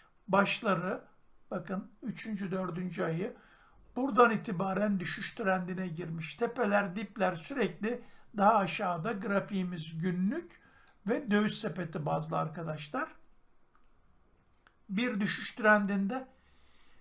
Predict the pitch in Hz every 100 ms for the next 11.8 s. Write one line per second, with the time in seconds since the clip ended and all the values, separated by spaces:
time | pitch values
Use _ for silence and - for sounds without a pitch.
0 | - - 339 320 262 202 220 175 196 165
1 | 190 170 - 165 151 185 180 185 156 147
2 | - 233 - - 320 330 240 202 160 170
3 | 156 190 185 196 175 165 - 208 - 190
4 | 180 185 180 165 180 170 - 214 220 -
5 | - - - - - - - 262 202 277
6 | - - 262 220 165 214 196 - 208 196
7 | 202 165 175 180 202 202 214 196 196 -
8 | - 214 214 - 254 359 370 208 - 185
9 | 175 - - 247 - 226 262 - - -
10 | _ _ 160 214 214 339 359 240 202 196
11 | - 180 156 156 - - -